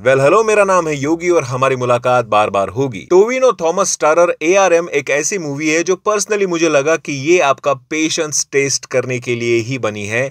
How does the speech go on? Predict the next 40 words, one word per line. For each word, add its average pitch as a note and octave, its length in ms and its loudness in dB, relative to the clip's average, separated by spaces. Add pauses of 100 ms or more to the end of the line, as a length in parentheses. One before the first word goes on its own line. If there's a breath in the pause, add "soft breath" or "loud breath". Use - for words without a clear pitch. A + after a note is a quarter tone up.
आप C3+ 220 0
जाके C3+ 300 -2
मूवी A#2+ 380 -8
देखने A2 380 -4
बैठे C3+ 300 0
हो C3+ 200 -2 (200)
तो B2 100 -6
सीधा B2+ 340 -4
शुरू B2+ 320 -6
होके A#2+ 400 0
नाम A2+ 440 -4
वाम B2 360 0
क्रेडिट्स A#2+ 540 -4
डिस्क्लेमर B2 640 -2
में A#2+ 160 -6
ही B2 220 -8
ये A#2+ 140 -4
मूवी A#2 460 -6
दस D3 180 2
से - 200 -4
पन्द्रह B2+ 360 0
मिनट A#2+ 200 -4
का B2 300 -2
टाइम A#2 340 -4
लगा G2+ 320 -4
देती F#2+ 320 -8
है। F2 200 -10
उसके C3 300 -2
बाद D3 240 2
जो C#3 180 -8
मूवी C#3 300 -6
में C#3+ 120 -6
स्टोरी C3 380 -8
बताई D3 420 0
गई D3 220 -4
है D3 180 -2
भाई, G#2 540 -4
इसको C3+ 280 0
बोलते C3+ 340 -4
मास्टरपीस। G#2+ 920 -6